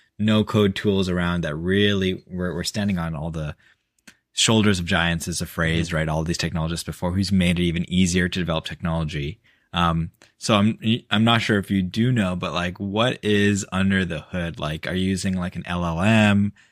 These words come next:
Speaker 1: Are you using some of, like, the big tech ones and kind of repurposed it? Or what, what are you guys using under the hood?
Speaker 2: Yeah, that's a great question. So, um, yeah, so we have licensed exclusively in the faith-based space, um, a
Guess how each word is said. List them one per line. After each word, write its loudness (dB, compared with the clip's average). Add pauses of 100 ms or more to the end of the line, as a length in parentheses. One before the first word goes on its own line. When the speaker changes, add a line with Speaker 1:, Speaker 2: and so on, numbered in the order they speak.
(140)
Speaker 1:
Are 0
you 2
using 2
some -4
of, -4
like, -8
the -6
big -4
tech -2
ones 4
and -4
kind -6
of -10
repurposed -4
it? 4
Or 2
what, 0
what -2
are 2
you 2
guys -2
using -6
under -4
the -14
hood? -6 (420)
Speaker 2:
Yeah, 0
that's 2
a -4
great 0
question. -6
So, 2
um, 0
yeah, 2
so -2
we 0
have 2
licensed -4
exclusively -2
in 0
the -6
faith-based 0
space, -2 (240)
um, -4 (420)
a 2